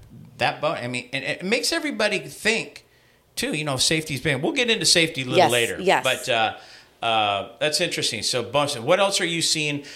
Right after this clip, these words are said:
Speaker 1: in the retaining and the attraction of the blue-collar, uh, employee?
Speaker 2: Really identifying the right leaders for the team, for that team.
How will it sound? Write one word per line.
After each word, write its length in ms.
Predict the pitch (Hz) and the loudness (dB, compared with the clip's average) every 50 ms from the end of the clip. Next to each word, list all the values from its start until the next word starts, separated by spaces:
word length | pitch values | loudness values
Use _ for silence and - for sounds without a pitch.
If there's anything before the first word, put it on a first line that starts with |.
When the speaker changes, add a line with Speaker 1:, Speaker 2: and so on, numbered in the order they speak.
| - 139 - - | -18 -18 -10 -4
Speaker 1:
in 160 | - 139 139 | -4 -4 -4
the 80 | 139 120 | -4 -4
retaining 560 | 123 117 - - 160 151 147 147 143 143 135 | -6 -4 -4 -2 -2 -2 0 0 -2 -2 -2
and 180 | 123 120 117 113 | -2 -2 -2 -2
the 120 | 110 107 | -2 -2
attraction 580 | 101 - - - 135 120 120 120 - - 110 101 | -2 -4 -2 0 2 2 0 0 -2 -6 -6 -6
of 100 | 98 95 | -6 -8
the 80 | - | -8
blue-collar, 800 | 87 - 95 98 95 - - 98 92 90 90 87 85 82 85 - | -10 -6 -6 -6 -6 -4 -4 -2 -2 0 -2 -2 -2 -4 -6 -8
uh, 220 | 82 87 85 82 69 | -6 -6 -8 -8 -8
employee? 460 | 82 85 - - 90 80 73 - - - - - - - - - | -12 -12 -10 -8 -8 -8 -8 -12 -16 -20 -20 -20 -20 -14 -4 2
Speaker 2:
Really 260 | 180 196 190 190 190 | 4 4 6 6 4
identifying 640 | 180 160 - 180 156 160 160 - - 156 151 156 147 | 4 4 4 2 0 0 0 -2 -2 -2 -2 0 -2
the 80 | 147 | -2
right 400 | 135 - 156 143 135 139 143 - - - | -2 0 2 2 2 2 0 -2 -6 -6
leaders 420 | 156 160 139 143 143 139 139 - | -4 -2 0 0 0 0 -2 -2
for 300 | - - - 151 139 131 | -6 -6 -2 0 0 0
the 160 | 131 135 - 131 | 0 -2 -4 -4
team, 380 | - - 131 117 90 - 123 _ _ _ _ _ _ _ _ _ _ _ | -4 -2 -4 -4 -4 -6 -8 _ _ _ _ _ _ _ _ _ _ _
for 160 | - - 170 151 | -4 -2 -2 -2
that 400 | - - 165 147 135 139 - - - - | 0 2 4 4 4 4 0 -4 -12 -10
team. 380 | - - 147 95 - - 147 | -6 -6 -6 -6 -6 -10 -14